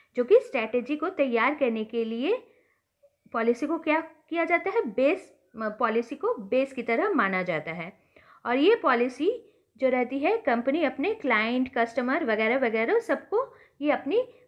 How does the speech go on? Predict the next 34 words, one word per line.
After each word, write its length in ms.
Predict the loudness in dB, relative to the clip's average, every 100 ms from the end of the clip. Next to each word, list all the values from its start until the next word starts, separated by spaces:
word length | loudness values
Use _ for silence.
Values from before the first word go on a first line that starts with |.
| -6
पॉलिसीज 420 | 0 0 2 2
शेयर 360 | 2 0 0
करती 400 | 2 0 -2 -2
हैं, 140 | -2 -2
कंपनी 380 | -4 -4 -4 -6
अपनी 220 | -4 -4
पॉलिसीज 520 | -2 0 0 0 0
बताती 420 | -2 0 -2 -2 -8
हैं। 340 | -8 -10 -14 _ _ _ _ _ 0
कुछ 200 | 2 4
इंटरनल 460 | 2 2 2 0
मैटर्स 400 | 0 0 -2 -6
को 120 | -8 -8
छोड़कर 400 | 2 2 2 -2
पॉलिसीज 560 | 0 0 0 -4 -6 -6
जो 100 | -8
क्या 200 | -4 -4
होती 280 | -2 -2 -2
है, 100 | -2
सबके 380 | -2 -4 -6
लिए 160 | -6 -4
होती 360 | -4 -8 -10 -12
है। 220 | -12 -16 _ _ _ _ _ 0
For 120 | 2
example, 540 | 4 0 0 0 0 0
कंपनी 340 | -2 0 0
की 120 | 0
पॉलिसी 480 | 0 0 -2 -6 -8
है 260 | -4 -4 -4
कि 200 | -6 -4
वो 240 | 2 2
हर 360 | 2 0 0 -2
कस्टमर 520 | -4 -4 -8 -6 -6
को, 240 | -6 -6